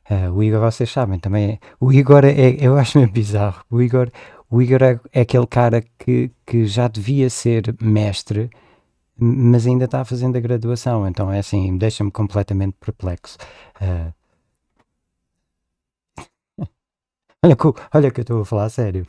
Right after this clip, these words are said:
<laughs> Hum, tem, tem som?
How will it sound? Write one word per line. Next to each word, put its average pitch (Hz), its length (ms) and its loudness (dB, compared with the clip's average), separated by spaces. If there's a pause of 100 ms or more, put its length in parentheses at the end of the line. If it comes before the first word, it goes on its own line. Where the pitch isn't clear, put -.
(120)
<laughs> 143 120 -6 (1040)
Hum, 92 260 2 (120)
tem, 117 460 4 (920)
tem 104 160 2
som? 107 300 0